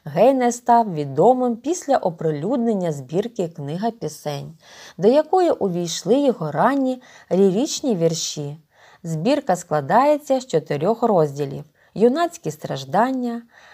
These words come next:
ліричне інтермецо, знову на Батьківщині і Північне море. Юнацькі страждання — найромантичніший розділ, вірші якого пройняті тугою нерозділеного кохання.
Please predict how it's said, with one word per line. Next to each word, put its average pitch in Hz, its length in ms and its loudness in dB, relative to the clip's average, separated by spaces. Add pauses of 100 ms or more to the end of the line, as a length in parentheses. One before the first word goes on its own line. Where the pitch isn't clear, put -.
(160)
ліричне 254 680 2
інтермецо, 180 960 -2 (120)
знову 151 440 0
на 143 140 -6
Батьківщині 247 1000 -4
і 156 80 -6
Північне 156 640 -8
море. 143 400 -12 (920)
Юнацькі 233 460 -2
страждання — 226 800 2 (420)
найромантичніший 165 1400 -2
розділ, 151 540 2 (320)
вірші 269 340 4
якого 226 520 4 (240)
пройняті 165 680 -2
тугою 196 640 0
нерозділеного 151 920 -4
кохання. 143 760 -10